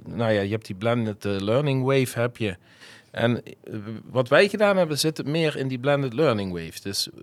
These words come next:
wat Maurice zegt, we, we zijn gewoon samen gaan zitten met, met drie, eh, personen en een onderwijskundige.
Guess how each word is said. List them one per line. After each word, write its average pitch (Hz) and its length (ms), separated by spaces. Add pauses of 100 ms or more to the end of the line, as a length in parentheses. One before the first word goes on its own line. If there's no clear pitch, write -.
(160)
wat 117 220
Maurice 131 300
zegt, 170 300
we, 120 240
we 110 80
zijn 135 260
gewoon 127 220
samen 196 360
gaan 135 120
zitten 110 500
met, 107 240
met 104 220
drie, 143 300 (340)
eh, - 140 (400)
personen 156 440
en 117 80
een 104 60
onderwijskundige. 101 800